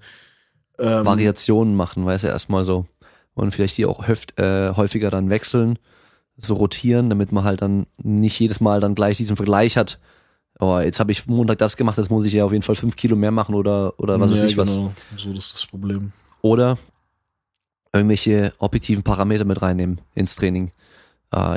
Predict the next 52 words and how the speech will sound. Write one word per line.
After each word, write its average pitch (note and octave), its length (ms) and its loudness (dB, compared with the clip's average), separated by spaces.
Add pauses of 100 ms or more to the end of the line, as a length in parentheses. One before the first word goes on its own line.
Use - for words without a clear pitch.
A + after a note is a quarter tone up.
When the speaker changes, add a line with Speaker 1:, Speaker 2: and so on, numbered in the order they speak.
Speaker 2:
ich - 320 -4
denke A#2+ 180 2
immer A#2+ 120 4
noch, A#2 140 2
dass G#2+ 180 0
wir G#2+ 140 2
mit G2+ 160 0
der, G2+ 260 0
mit G2 140 -2
der F#2+ 80 -2
geschwindigkeitsbasierten, A#2+ 1120 -2 (480)
mit A#2 200 0
dem A2 60 0
geschwindig-, A2 380 -2 (160)
geschwindigkeitsbasierten B2 760 0
Training A#2 280 0
da A2 80 0
was G#2 120 -2
machen A2 220 -2
können A2 180 -2
bei G#2+ 100 0
dir, A2+ 200 0 (460)
dass - 180 -2
wir G#2+ 100 0
halt F#2+ 120 -2
eher G2+ 180 0
auf - 80 -4
diese G#2+ 180 -4
Geschwindigkeiten A#2 640 0
abzielen, A#2+ 520 -2
weißt F#2+ 160 0
du, G#2+ 40 -2
dass G2 120 -4
du G2+ 80 -2
halt G2+ 140 0
so G#2+ 60 -2
ein G2 60 0
Ziel A#2+ 300 -2
hast. - 300 -4 (180)
Speaker 1:
Mhm. A2 300 -2 (260)
Speaker 2:
Wir G#2 100 2
sind G#2 120 2
jetzt G2 140 -2
heute, G#2+ 460 0 (240)
arbeitest G2+ 320 0
du G#2+ 60 -2
bei G2+ 80 2
der G2+ 120 2
Geschwindigkeit A2+ 760 -2
unabhängig A2+ 360 0
vom A#2 120 2
Gewicht. G2+ 360 -2